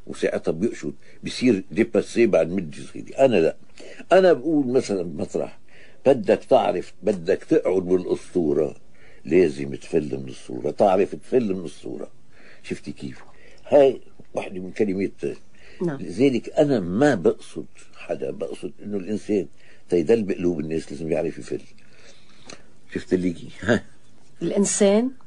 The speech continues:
Speaker 2: تيضل بقلوب الناس لازم يعرف يفل.
Speaker 1: بدك تقعد بالأسطورة،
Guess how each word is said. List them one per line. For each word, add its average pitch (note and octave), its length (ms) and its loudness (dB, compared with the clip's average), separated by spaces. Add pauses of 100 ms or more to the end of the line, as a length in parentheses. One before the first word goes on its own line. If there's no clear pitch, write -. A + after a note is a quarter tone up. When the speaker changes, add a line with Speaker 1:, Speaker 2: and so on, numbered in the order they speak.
(200)
Speaker 2:
تيضل G3+ 340 8
بقلوب F3+ 360 2
الناس F#3+ 540 2
لازم G3 280 6
يعرف G3 280 4
يفل. A3 380 4 (260)
Speaker 1:
بدك A2+ 480 6
تقعد A2+ 340 4
بالأسطورة، C3+ 800 6